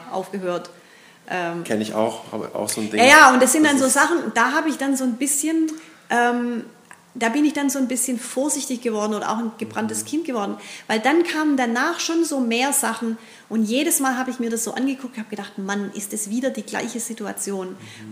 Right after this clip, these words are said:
Speaker 1: wo du nicht weißt, ob das Geld reicht, wo du nicht weißt, ob die Produzenten das durchziehen können.
Speaker 2: Mhm.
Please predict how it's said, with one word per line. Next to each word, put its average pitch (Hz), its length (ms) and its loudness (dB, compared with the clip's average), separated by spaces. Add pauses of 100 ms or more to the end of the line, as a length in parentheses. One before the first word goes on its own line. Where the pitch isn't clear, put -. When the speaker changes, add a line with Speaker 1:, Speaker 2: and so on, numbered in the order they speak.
Speaker 1:
wo 220 100 4
du 214 120 0
nicht 214 200 0
weißt, 202 320 0
ob - 100 -10
das - 180 -6
Geld 220 320 -2
reicht, 220 400 0
wo 220 100 0
du 214 80 -2
nicht 208 240 -4
weißt, 208 380 -4
ob 202 160 -8
die 202 280 -6 (400)
Produzenten 220 1040 -2 (140)
das 214 160 -2
durchziehen 240 480 0
können. 160 340 -10 (220)
Speaker 2:
Mhm. 104 320 -16